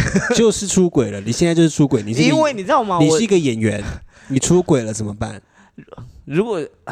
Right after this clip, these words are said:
Speaker 1: 你出轨，但是你就是今天必须要跟这个小三联络，那你会用什么方式？
Speaker 2: 我要先说我的前提，就是因为我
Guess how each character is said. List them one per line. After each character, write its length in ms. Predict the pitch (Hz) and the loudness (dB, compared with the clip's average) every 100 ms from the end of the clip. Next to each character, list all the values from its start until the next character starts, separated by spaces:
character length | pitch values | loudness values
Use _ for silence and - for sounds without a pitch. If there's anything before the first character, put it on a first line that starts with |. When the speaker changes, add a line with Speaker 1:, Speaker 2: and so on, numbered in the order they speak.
| 139 - _ _ _ _ - | -14 -16 _ _ _ _ -8
Speaker 1:
你 80 | 127 | -4
出 200 | - 180 | 0 2
轨， 180 | 170 120 | 2 0
但 120 | 156 | -4
是 100 | 175 | -6
你 100 | 123 | -2
就 120 | 151 | -2
是 80 | 156 | -2
今 160 | 160 | -4
天 140 | 151 151 | -4 -2
必 80 | 147 | 0
须 80 | |
要 80 | 139 | 0
跟 160 | 131 131 | 0 -2
这 80 | 135 | -4
个 40 | |
小 140 | - | -6
三 200 | 104 117 117 | -8 -8 -8
联 140 | 87 | -10
络， 140 | 107 | -12
那 100 | 117 | -10
你 100 | 113 | -10
会 140 | 95 123 | -2 0
用 100 | 117 | 0
什 80 | 170 | -2
么 60 | |
方 80 | 170 | 0
式？ 60 | 165 | 0
Speaker 2:
我 40 | |
要 60 | 240 | 0
先 200 | 262 262 | -4 -2
说 160 | 240 | 0
我 100 | 190 | 0
的 100 | 110 | -2
前 400 | 110 - 110 87 | -10 -14 -14 -12
提， 140 | 107 80 | -12 -12
就 120 | 139 | -12
是 160 | 147 | -12
因 80 | 135 | -10
为 60 | |
我 100 | 127 | -10